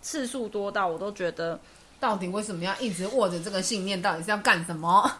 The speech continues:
Speaker 1: 对，就是为什么有时候人就是这样很神奇，就是你为什么不放过你自己？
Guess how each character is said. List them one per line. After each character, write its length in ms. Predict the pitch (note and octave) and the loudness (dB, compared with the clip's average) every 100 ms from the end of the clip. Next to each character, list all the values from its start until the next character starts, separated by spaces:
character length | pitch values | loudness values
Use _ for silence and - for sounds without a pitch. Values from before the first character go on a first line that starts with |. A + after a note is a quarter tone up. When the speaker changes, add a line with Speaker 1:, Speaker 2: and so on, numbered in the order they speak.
| - | -4
Speaker 1:
对， 220 | B3 G#3 | 0 6
就 200 | D4 - | 6 8
是 40 | A#4 | 6
为 480 | C5 B4+ B4+ C5 | 6 6 6 6
什 80 | F#4+ | 4
么 320 | C4 B3+ B3 - - - - | 4 4 2 0 -12 -20 2
有 200 | C#4 D4 | 8 8
时 80 | G4 | 10
候 60 | G4 A4+ | 8 10
人 260 | E4 C4 | 8 6
就 100 | D#4 | 4
是 80 | F4 | 0
这 80 | F4 | 6
样 140 | D#4 | 6
很 160 | C#4+ G#3 | 6 2
神 200 | G#3+ A3 | 0 0
奇， 140 | B3 | -2
就 100 | A#3 | 0
是 80 | G4+ G4+ | 0 2
你 80 | |
为 160 | A#3 E4 | 2 2
什 100 | D4+ | 2
么 100 | G3 | -4
不 140 | - | -6
放 260 | F3+ B3 G#3 | -2 -2 -2
过 160 | G#3+ F#3 | -4 -6
你 120 | D3+ | -8
自 160 | F3 | -14
己？ 260 | E3+ - | -16 -18